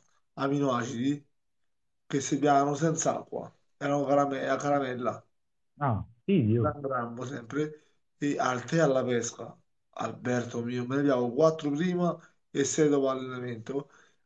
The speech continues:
Speaker 1: Oh, me ne piavo i quattro prima. Facevo tutto l'allenamento col sapore della pesca a bocca.
Speaker 2: Buono.
Speaker 1: Spettacolare.
Speaker 2: Grande Diego.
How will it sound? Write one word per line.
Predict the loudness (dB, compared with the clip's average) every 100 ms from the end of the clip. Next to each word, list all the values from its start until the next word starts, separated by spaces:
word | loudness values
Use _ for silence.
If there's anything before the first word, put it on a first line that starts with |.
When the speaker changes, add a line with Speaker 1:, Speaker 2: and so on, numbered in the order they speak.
| _
Speaker 1:
Oh, | 2 4
me |
ne | 6
piavo | 4
i | 2
quattro | -4 -6 -4
prima. | -4 -4 -4 -8 -8 _
Facevo | -8 -4 2 2
tutto | 2 2
l'allenamento | 4 4 2 2 0 -2 -4
col | -4
sapore | -2 2 6 6 8
della | 6 4 0 -2
pesca | -4 -4 -6
a |
bocca. | -6 -8 -8 -6 -6 _
Speaker 2:
Buono. | 2 4 6 6 2 -4 _ -14 -12 -12 -16 _
Speaker 1:
Spettacolare. | -10 -8 -2 -2 0 2 6 8
Speaker 2:
Grande | 10 10
Diego. | 10 10 10 10 10 8 6